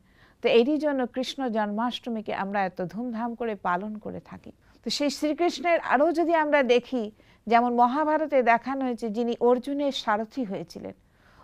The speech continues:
অর্জুনের সখা রূপে যিনি অর্জুনকে সঙ্গ দিয়েছিলেন, সেক্ষেত্রেও দেখা গেছে যে যখন অর্জুন আর দুর্যোধন দুজনেই কৃষ্ণের কাছে গেছিলেন, অর্জুন কিন্তু মা, ওনার পায়ের কাছে এসে দাঁড়ালেন।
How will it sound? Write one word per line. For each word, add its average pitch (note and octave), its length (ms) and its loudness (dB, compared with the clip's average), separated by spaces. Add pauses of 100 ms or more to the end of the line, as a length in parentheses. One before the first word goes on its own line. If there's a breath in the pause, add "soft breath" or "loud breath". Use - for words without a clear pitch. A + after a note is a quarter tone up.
অর্জুনের C#4 460 4
সখা C#4 460 4
রূপে D#4 280 4
যিনি B3 240 -2
অর্জুনকে C4 560 -2
সঙ্গ C4 440 -4
দিয়েছিলেন, G3 520 -10 (420 soft breath)
সেক্ষেত্রেও D4+ 500 2
দেখা A#3 360 4
গেছে A#3 400 -2 (380 soft breath)
যে A3+ 340 6
যখন C#4 580 2 (320 soft breath)
অর্জুন C4 460 4
আর C4+ 140 6
দুর্যোধন C4 640 2
দুজনেই C#4 540 2
কৃষ্ণের C#4 480 -4
কাছে B3+ 280 -2
গেছিলেন, G#3+ 540 -4 (380 soft breath)
অর্জুন C#4 380 2
কিন্তু B3+ 460 -2 (560 soft breath)
মা, G#3+ 280 4 (140)
ওনার B3+ 240 4
পায়ের C4 320 6
কাছে C4 300 2
এসে A#3 200 -2
দাঁড়ালেন। F#3 520 -4